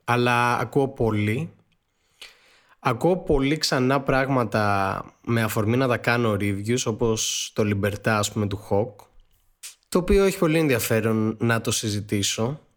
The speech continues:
Ακόμα δεν έχω σκεφτεί πώς θα το προσεγγίσω, αλλά, ε, έχω αρκετά να πω, αισθάνομαι. Το άλμπουμ του The Game,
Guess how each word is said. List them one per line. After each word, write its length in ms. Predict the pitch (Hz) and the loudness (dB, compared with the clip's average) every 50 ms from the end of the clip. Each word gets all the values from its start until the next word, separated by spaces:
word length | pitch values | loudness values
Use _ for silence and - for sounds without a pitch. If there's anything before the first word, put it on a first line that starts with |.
| _ - | _ -8
Ακόμα 340 | - 113 110 - 131 127 131 | -6 -4 -2 0 0 2 2
δεν 120 | 120 127 | 2 2
έχω 100 | 127 120 | 2 0
σκεφτεί 280 | 110 - - 104 - 120 | 0 -2 -4 -4 -6 -4
πώς 160 | 104 - 110 | -2 -2 0
θα 80 | - 113 | 0 0
το 100 | 107 101 | 0 0
προσεγγίσω, 560 | 104 104 95 - 101 92 98 107 104 - 120 | 0 -2 -2 -4 -2 -2 -2 -2 0 0 0
αλλά, 400 | 107 104 104 104 101 101 98 127 | 0 0 0 0 0 0 0 0
ε, 100 | 131 131 131 - - | 0 -2 -2 -2 -2
έχω 300 | 147 143 135 135 - 127 | 0 0 2 2 0 0
αρκετά 320 | 113 107 123 101 - 120 | -2 -2 -2 0 0 2
να 180 | 113 107 101 92 | 2 2 0 -2
πω, 260 | 90 - 101 95 95 | -2 -2 0 0 0
αισθάνομαι. 720 | 92 - - - 98 95 95 95 95 101 120 151 170 175 - - _ _ _ _ _ _ _ _ _ | 0 -2 -4 -4 -2 -2 -2 -2 -2 0 -2 -2 -4 -6 -10 -14 _ _ _ _ _ _ _ _ _
Το 100 | - 156 | 2 2
άλμπουμ 240 | 151 151 156 151 143 | 4 4 4 2 2
του 140 | 131 127 117 | 2 2 2
The 140 | 117 101 95 | 0 0 0
Game, 520 | 101 113 135 160 180 180 180 185 185 190 | 0 2 2 4 4 2 2 2 0 -2